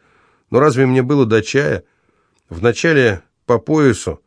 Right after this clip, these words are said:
а затем уже по приёму Ежова я понял, что Шолохов не арестован. Как я был этому рад! Нет таких слов, чтобы всё это описать. Шолохов только посматривал на меня, но ничего не говорил.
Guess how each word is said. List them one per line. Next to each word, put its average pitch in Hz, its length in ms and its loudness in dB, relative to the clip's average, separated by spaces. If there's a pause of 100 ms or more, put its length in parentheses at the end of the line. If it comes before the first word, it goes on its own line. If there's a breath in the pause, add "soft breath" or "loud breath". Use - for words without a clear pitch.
(440)
а 98 160 -2
затем 123 340 -2
уже 120 240 0
по 117 120 -2
приёму 123 440 0
Ежова 113 440 2
я 110 120 2
понял, 127 320 0
что - 180 -6
Шолохов 117 500 -4
не 117 80 2
арестован. 117 680 0 (520)
Как 131 240 -4
я 147 100 2
был 147 200 2
этому 139 300 2
рад! 143 380 -2 (400)
Нет 147 300 0
таких 139 300 -2
слов, 151 320 0
чтобы 95 260 -4
всё 117 220 -2
это 92 220 -2
описать. - 520 -6 (640)
Шолохов 143 640 0
только 123 460 2
посматривал 113 720 0
на 98 80 2
меня, 139 360 2
но 120 100 2
ничего 113 400 0
не 120 100 2
говорил. 107 520 0